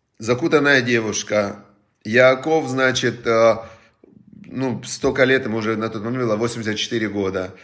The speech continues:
вступает с ней в отношения. И рассвело, он смотрит, это Лея, и сказал он Лавану: «Что это ты сделал мне? Я же за Рахель с-,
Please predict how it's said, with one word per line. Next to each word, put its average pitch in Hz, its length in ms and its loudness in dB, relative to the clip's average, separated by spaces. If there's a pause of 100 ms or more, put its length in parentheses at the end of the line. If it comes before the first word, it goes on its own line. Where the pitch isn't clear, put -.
(420)
вступает 143 480 4
с - 60 -8
ней 165 100 0
в 127 60 4
отношения. 104 840 -2 (800)
И 180 500 0 (580)
рассвело, 170 480 2
он 156 140 0
смотрит, 156 520 -2 (160)
это 120 220 -2
Лея, 104 380 0 (400)
и 135 120 0
сказал 160 580 4
он 123 140 0
Лавану: 117 600 2 (420)
«Что - 280 2
это 196 160 4
ты 180 100 4
сделал 160 380 4
мне? 98 400 -2 (540)
Я 156 260 4
же 165 120 -2
за 143 180 2
Рахель 170 540 2
с-, - 120 -16